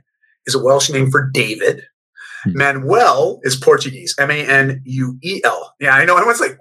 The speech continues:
Speaker 1: "Welsh and Portuguese, whoa." <laughs> Hey, I'm Canadian. Don't worry about it. Okay, so, uh, <laughs> it's, uh,
Speaker 2: That's really
Speaker 1: <laughs> you know what I mean? And, um, but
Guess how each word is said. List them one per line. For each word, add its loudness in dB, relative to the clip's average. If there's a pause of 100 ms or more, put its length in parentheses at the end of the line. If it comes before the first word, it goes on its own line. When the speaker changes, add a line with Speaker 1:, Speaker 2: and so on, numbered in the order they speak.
Speaker 1:
"Welsh 0
and -12
Portuguese, -2
whoa." 0
<laughs> -4 (260)
Hey, 2
I'm -2
Canadian. 0
Don't 0
worry 4
about -4
it. 2 (380)
Okay, 4
so, 4
uh, 4
<laughs> 2 (200)
it's, 0
uh, 2 (340)
Speaker 2:
That's 0
really 2
Speaker 1:
<laughs> 0 (320)
you 2
know 6
what 4
I 4
mean? 2
And, 0
um, 2
but 2